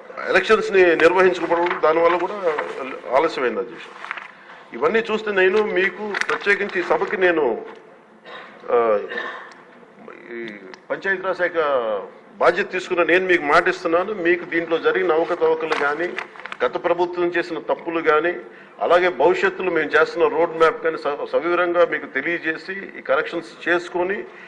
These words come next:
గాంధీ గారి స్ఫూర్తిని, గ్రామ స్వరాజ్యాన్ని ఈ ప్రభుత్వం సంపూర్ణంగా పాటించి గ్రామ స్వరాజ్యం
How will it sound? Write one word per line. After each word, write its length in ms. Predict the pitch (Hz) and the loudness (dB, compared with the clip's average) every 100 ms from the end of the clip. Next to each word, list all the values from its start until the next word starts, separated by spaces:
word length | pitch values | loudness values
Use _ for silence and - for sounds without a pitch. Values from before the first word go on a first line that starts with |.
| - - - 127 | -20 -20 -4 4
గాంధీ 280 | 160 190 202 190 | 4 4 2 2
గారి 160 | 185 - | 2 0
స్ఫూర్తిని, 480 | - 180 - 185 185 160 | -8 -10 -10 -4 -4 0
గ్రామ 200 | 151 175 | 2 2
స్వరాజ్యాన్ని 720 | 170 160 165 160 160 170 175 | 0 2 4 4 4 4 2
ఈ 20 | 160 | -4
ప్రభుత్వం 420 | 139 147 165 180 160 - | -6 -6 -6 -4 -4 -4
సంపూర్ణంగా 500 | 165 165 170 165 160 160 | -6 -4 -2 2 0 2
పాటించి 420 | 151 156 160 160 185 | -2 -2 -6 -8 -2
గ్రామ 220 | 131 147 170 160 | 2 2 2 0
స్వరాజ్యం 440 | 160 160 160 160 | 0 0 -2 -4